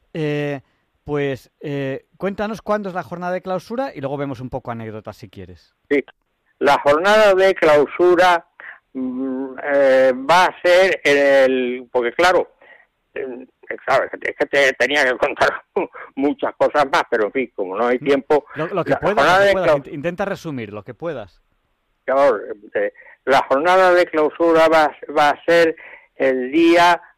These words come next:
Speaker 2: veintiséis de octubre, concretamente, el día veintiséis de octubre.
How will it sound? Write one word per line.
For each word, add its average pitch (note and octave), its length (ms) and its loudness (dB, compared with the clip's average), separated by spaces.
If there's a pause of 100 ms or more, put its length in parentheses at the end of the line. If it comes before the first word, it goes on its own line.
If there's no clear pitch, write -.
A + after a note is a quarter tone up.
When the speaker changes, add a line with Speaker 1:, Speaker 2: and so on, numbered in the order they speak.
Speaker 2:
veintiséis B2+ 2500 0 (760)
de B2+ 880 0 (180)
octubre, A#2+ 880 2 (280)
concretamente, G#2 920 -6
el G2 140 -6
día C#3 240 0
veintiséis A2+ 720 -4
de G#2 80 -2
octubre. B2+ 680 -2